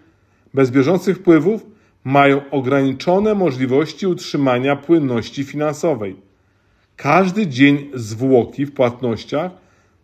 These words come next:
to ryzyko. Skutkuje to często nawet decyzją o zaprzestaniu działalności gospodarczej.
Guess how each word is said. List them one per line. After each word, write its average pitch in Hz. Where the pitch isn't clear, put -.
to 107
ryzyko. 127
Skutkuje 196
to 170
często 180
nawet 139
decyzją 139
o 131
zaprzestaniu 156
działalności 120
gospodarczej. 139